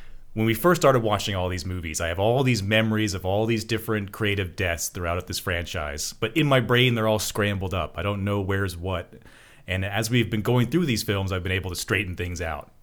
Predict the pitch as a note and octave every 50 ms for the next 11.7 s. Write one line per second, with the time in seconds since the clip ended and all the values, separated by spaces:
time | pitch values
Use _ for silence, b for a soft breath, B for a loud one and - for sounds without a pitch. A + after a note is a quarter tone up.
0 | - - - F#2 F#2 F#2 G2+ C3+ C3+ C#3 C3 C3 B2 - - A2 G#2+ A2 - -
1 | A2 G#2+ G2+ G2+ G2+ G2 F#2+ G2 G#2 G#2 G2+ F#2+ - - F#2 F#2 F2 F2 - -
2 | - F#2 F2 F2+ F#2 F#2+ G2 G#2+ A#2 D3 E3+ F3+ C3 F#2+ G#2 - - - - -
3 | - - _ _ _ _ _ _ - - C3 C3 - D3+ C#3 C#3 C#3 B2+ - -
4 | C3 B2+ A2 A#2 A#2 A#2 A2 G2+ F#2+ G2 - A2 A2 - - - - A2+ B2 D#3
5 | E3+ E3+ E3 C#3+ C#3+ - C3+ C#3+ D3+ C#3+ C#3+ C3+ C3+ C#3+ C#3+ C#3 B2 A2 - G2+
6 | F2 E2 - D2 C#2 - - b b b b b b b b b b b - -
7 | F2+ F#2 F#2 - B2 B2 C3 B2+ C3+ B2 A#2 G#2 A2 G#2 G#2 G2+ F#2+ - F2 D#2
8 | G#2 G#2+ B2+ C#3+ D3 D3+ D3 - - - B2+ B2+ B2 B2 A#2 A2+ A2+ A2+ - A2
9 | G#2 G2 F#2 G2+ G2 F#2+ F#2+ F#2 F2+ F2+ F2+ - - - F2+ E2+ - E2+ F2 G2+
10 | A#2 B2+ C#3 D3 - - C3 B2 B2 B2 A#2 G#2+ G2 G2+ G#2 G#2+ A2+ G#2+ G#2+ A2+
11 | A#2 A2 A2+ A2 G2 F2+ F2+ F2 F2 - - - - -